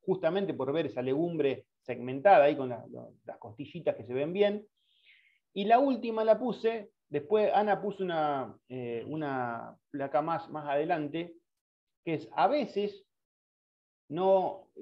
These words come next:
cuando tenemos sobre todo árboles muy altos,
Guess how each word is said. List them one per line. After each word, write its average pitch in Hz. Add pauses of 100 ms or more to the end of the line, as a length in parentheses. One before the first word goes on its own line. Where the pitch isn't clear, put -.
cuando 147
tenemos 196
sobre 170
todo 185
árboles 160
muy 180
altos, 135